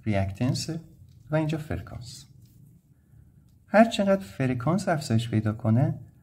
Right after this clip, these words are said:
مقاومت خازن باید کاهش پیدا کنه، ولی نه به صورت خطی، بلکه به صورت منحنی.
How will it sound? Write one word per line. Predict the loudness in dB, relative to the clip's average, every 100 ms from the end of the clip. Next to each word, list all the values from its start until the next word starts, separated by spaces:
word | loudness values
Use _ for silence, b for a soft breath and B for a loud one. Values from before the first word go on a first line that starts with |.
| b -12 2
مقاومت | 6 8 8 8 8 6 4 2
خازن | -2 -2 0
باید | -2 -2
کاهش | -2 0 0 -2
پیدا | -6 -6
کنه، | -6 -4 -6 -8 -18 -8 2
ولی | 4 6
نه | 6 4
به | 2
صورت | -2 -4 -4
خطی، | -8 -8 -10 -12 -16 -18 -8
بلکه | -2 0 0
به | -2
صورت | 0 2
منحنی. | 2 2 -2 -8